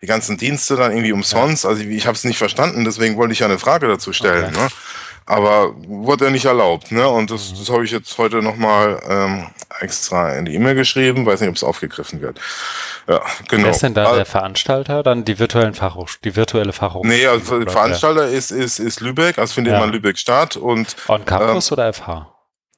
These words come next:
Speaker 1: N-, nee, also, also, glaub ich, also es,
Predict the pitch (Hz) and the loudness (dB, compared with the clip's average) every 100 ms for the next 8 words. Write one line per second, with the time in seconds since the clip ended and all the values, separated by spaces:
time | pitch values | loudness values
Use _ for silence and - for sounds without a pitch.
0 | _ - 104 107 98 87 107 113 131 120 | _ -12 -6 -4 -2 -2 2 4 6 4
1 | 107 117 107 110 87 85 110 107 107 110 | 4 0 0 -2 -6 0 0 0 0 2
2 | 104 110 - | 2 -2 -4